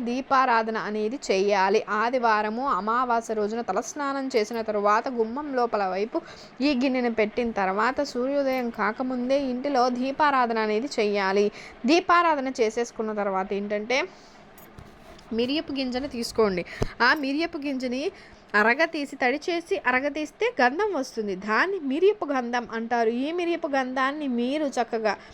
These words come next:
లక్ష్మీదేవి యొక్క చిత్రపటానికి సమర్పించాలండి. మీరు వెలిగించినటువంటి దీపానికి కొ-, అలంకరించుకోవాలి. ఈరోజు ఈ విధంగా మీరు ఇలా చేయటం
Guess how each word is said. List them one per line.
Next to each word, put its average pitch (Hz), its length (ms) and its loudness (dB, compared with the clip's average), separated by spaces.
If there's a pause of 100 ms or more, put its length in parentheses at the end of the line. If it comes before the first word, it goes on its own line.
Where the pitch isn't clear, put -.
(240)
లక్ష్మీదేవి 349 880 2
యొక్క 277 180 0 (140)
చిత్రపటానికి 294 840 0
సమర్పించాలండి. 226 1080 -2 (520)
మీరు 226 220 0
వెలిగించినటువంటి 277 920 -2
దీపానికి 262 640 -2
కొ-, 240 220 0 (220)
అలంకరించుకోవాలి. 220 1120 2 (400)
ఈరోజు 294 460 4
ఈ 247 200 0
విధంగా 277 400 -2
మీరు 269 260 -2
ఇలా 262 180 4
చేయటం 254 480 2